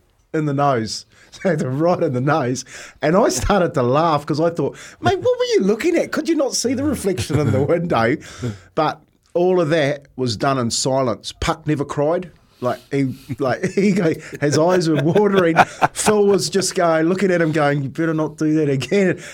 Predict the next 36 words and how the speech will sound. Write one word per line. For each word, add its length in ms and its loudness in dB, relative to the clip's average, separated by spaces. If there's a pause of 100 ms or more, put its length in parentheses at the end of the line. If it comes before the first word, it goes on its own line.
(100)
And 120 2
I'm 200 4
laughing 400 2
under 180 2
my 160 2
breath, 320 -2
mate. 260 0
And 200 -2
my 100 2
dad 420 0
sort 200 0
of 80 0
knew 180 0
something 340 -4
was 140 -4
going 240 0
on 80 0
and 80 -2
goes, 220 0
"What's 260 -4
going 380 2
on?" 320 2 (440)
And, 360 0
uh, 280 2
I 140 0
yelled 200 2
out, 160 0
"Nothing, 320 0
Dad. 320 0
We're 80 -4
just 200 -4 (100)
doing 140 2
the 80 0
dishes." 600 -4 (200)
<laughs> 560 -2 (1120)
So, 340 0